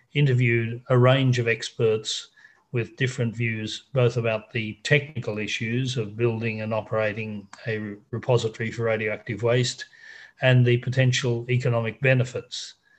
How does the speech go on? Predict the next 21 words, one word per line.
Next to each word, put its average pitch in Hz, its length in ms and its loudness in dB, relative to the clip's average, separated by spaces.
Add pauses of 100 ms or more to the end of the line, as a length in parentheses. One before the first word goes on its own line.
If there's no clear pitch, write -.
(460)
And 131 180 4
in 127 80 6
the 131 80 4
final 156 360 4
analysis, 120 1080 0
uh, 120 140 2
they 117 160 0
basically 120 580 0
decided 113 560 -2
that 113 220 -4
they 113 160 2
weren't 127 340 2
confident 110 720 -2 (560)
that 123 200 -2
the 117 80 -4
proposal 113 1000 0 (460)
was, 113 580 -2
uh, 110 280 -4 (120)
profitable, 123 760 -2 (520)
and, 123 400 2
uh, 120 300 2